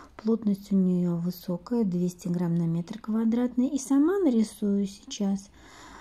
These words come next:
поскольку это бумага для акварели, поэтому ее можно самой раскрасить. Значит, я ее просто увлажняю.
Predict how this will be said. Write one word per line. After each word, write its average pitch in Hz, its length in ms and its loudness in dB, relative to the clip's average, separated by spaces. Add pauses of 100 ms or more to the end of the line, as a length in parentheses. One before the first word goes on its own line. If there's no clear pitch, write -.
(160)
поскольку 214 420 -4
это 202 140 -4
бумага 208 400 4
для 208 180 0
акварели, 339 800 2 (220)
поэтому 247 440 2
ее 202 260 2
можно 208 420 2
самой 196 380 0
раскрасить. 202 720 -4
Значит, 208 360 -4
я 330 120 2
ее 226 240 4
просто 240 400 0
увлажняю. 202 1200 4